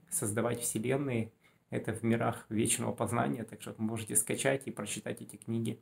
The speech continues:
по ссылкам в описании к этому видео.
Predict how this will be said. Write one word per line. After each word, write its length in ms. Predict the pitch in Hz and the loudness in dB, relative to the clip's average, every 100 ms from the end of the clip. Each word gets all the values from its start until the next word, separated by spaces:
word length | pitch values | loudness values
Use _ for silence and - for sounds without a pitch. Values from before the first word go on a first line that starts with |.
| _ - - _ - | _ -12 -12 _ -8
по 160 | 127 | -2
ссылкам 520 | - - 135 120 120 | 2 4 4 2 0
в 60 | 104 | 0
описании 480 | 110 113 120 113 110 | 2 2 2 4 2
к 80 | 120 | 0
этому 260 | 113 110 | 0 2
видео. 300 | 101 101 - | 4 2 -2